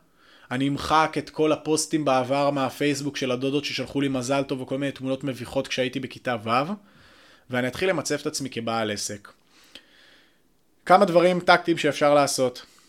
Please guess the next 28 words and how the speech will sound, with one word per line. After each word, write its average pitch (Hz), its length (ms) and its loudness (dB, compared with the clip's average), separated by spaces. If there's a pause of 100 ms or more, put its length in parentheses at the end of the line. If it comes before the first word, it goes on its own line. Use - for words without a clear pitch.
(100)
אפשר 165 180 0
להוסיף 165 300 2
הרבה 139 160 -2
חברים 131 340 -4
בפייסבוק 135 720 -6 (320)
מהתחום 113 1040 -6
שמדבר 113 520 -4
אלינו. 104 300 -4 (540)
אפשר 139 240 -2
באינסטגרם 135 720 -2
להעלות 123 320 -2
הרבה 127 180 -6
רילזים. 113 520 -6 (560)
רילס 131 220 -2
זה 120 80 -6
משהו 127 240 -6
שהיום, 123 500 0
נכון 127 260 -4
לרגע 123 300 -2
זה, 139 140 -4
מקבל 131 400 -4
חשיפה 143 460 -4
שהיא 143 240 -6
סבבה 131 400 -2
בסך 117 260 -6
הכל. 113 300 -6 (1000)
טיק 196 260 4
טוק, - 540 -4